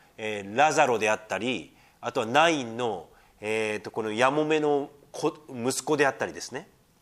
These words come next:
よみがえらせましたが、その後死ぬんです。なんでかというと、同じこの体ですね、朽ちる体だったんです。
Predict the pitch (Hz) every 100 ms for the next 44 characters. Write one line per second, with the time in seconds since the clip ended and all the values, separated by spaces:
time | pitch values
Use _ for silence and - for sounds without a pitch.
0 | _ _ _ - - - 131 156 175 180
1 | 165 135 131 - - - - _ _ _
2 | _ _ _ _ - - 254 190 - 127
3 | 120 80 - - 147 165 107 101 135 170
4 | 165 - - 143 123 123 120 101 - 92
5 | - - 135 - 90 85 - - -